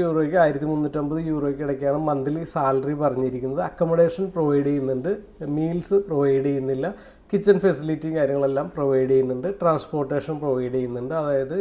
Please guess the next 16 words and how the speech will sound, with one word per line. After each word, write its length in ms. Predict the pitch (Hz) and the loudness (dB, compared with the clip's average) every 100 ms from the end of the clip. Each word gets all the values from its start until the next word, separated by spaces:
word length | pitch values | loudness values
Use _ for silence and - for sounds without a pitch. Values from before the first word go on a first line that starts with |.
| 185 | -4
ഇപ്പോൾ 200 | 151 147 147 143 | -4 -6 -2 -2
താമസ 200 | 131 139 | 0 -2
സ്ഥലത്ത് 300 | 131 135 131 | -4 -4 -4
നിന്ന് 160 | 165 170 | -4 -4
ജോലി 140 | 143 131 | -4 -2
സ്ഥലത്തേക്കുള്ള 440 | 131 131 123 127 135 | -4 -6 -8 -8 -6
ട്രാൻസ്പോർട്ടേഷൻ 640 | 135 110 123 117 117 139 139 | -8 -8 -12 -12 -12 -12 -8
പ്രൊവൈഡ് 280 | 135 120 117 | -6 -6 -8
ചെയ്യും, 140 | 120 123 | -10 -8
കമ്പനി 300 | 123 123 127 123 | -8 -8 -8 -10
പ്രൊവൈഡ് 260 | 113 110 - | -10 -10 -8
ചെയ്യും. 180 | 175 - - - - - | -10 -12 -20 -20 -6 2
വൺ 180 | 196 196 | 6 6
ഇയർ 120 | 185 185 175 | 8 6 4
റിന്യൂവബിൾ 400 | 156 151 143 151 143 | 2 0 0 -2 -2
വിസയാണ് 380 | 123 135 131 | 0 2 2